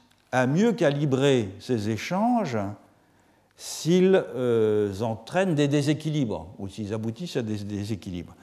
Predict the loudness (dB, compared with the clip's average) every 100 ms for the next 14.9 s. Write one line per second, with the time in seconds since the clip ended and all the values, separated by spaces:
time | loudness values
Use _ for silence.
0 | -18 -2 0 2 4 4 2 0 -2 -2
1 | -2 -2 0 -2 -2 -4 -4 -10 -20 -20
2 | _ _ _ _ 6 8 8 6 2 2
3 | 0 -4 -4 -2 -2 -4 -12 -20 -8 -6
4 | -4 -2 -2 -2 -4 -4 -4 -2 0 2
5 | 0 -2 -6 -4 -4 -6 -10 -20 _ _
6 | -20 _ _ _ _ -4 2 2 4 2
7 | 4 2 0 -4 -8 -6 -6 -4 -4 -4
8 | -6 -8 -6 -8 0 0 0 -8 -20 _
9 | _ _ _ _ _ _ _ -12 -2 2
10 | 4 4 2 2 0 0 0 0 0 0
11 | -2 -2 -4 -4 -2 -2 -2 -6 -6 -8
12 | -10 _ _ _ _ _ -20 -20 _ -20
13 | _ _ -8 0 4 6 6 4 4 4
14 | 6 6 4 2 6 10 10 8